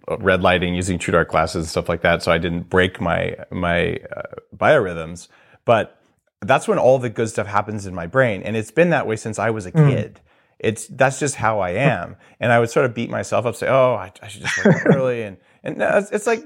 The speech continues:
Speaker 1: w-, we're different,
Speaker 2: Exactly.
Speaker 1: right? Like, like, there's, neither is good or
Speaker 2: Yes.
Speaker 1: bad. But what has me most excited about Aura and, and just this whole era that we're,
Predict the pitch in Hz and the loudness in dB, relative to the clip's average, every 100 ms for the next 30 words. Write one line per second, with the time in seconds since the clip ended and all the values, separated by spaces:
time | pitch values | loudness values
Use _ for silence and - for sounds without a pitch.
0 | 285 208 - 214 262 339 190 147 202 180 | -10 -10 -8 -4 -2 4 4 4 4 4
1 | 165 131 - 151 151 - - 165 160 147 | 2 -4 -2 -2 -2 -8 -4 -2 -2 -6
2 | 143 _ _ _ - - - 156 170 180 | -10 _ _ _ -18 -18 -6 0 0 0
3 | 143 156 135 156 147 123 117 _ _ _ | -2 -2 0 2 2 2 -2 _ _ _
4 | _ 156 - _ 165 175 170 208 254 214 | _ -2 -2 _ 0 2 4 2 2 -2
5 | 143 147 185 - 156 - 127 117 104 104 | -2 0 0 0 -2 2 4 4 0 0
6 | 98 107 107 101 98 104 117 135 139 - | 0 2 2 2 0 -4 -4 -4 -6 -6
7 | 131 - 156 147 - 117 127 104 90 98 | -8 0 4 4 4 4 4 2 -2 -4
8 | - 98 95 | -4 -4 -2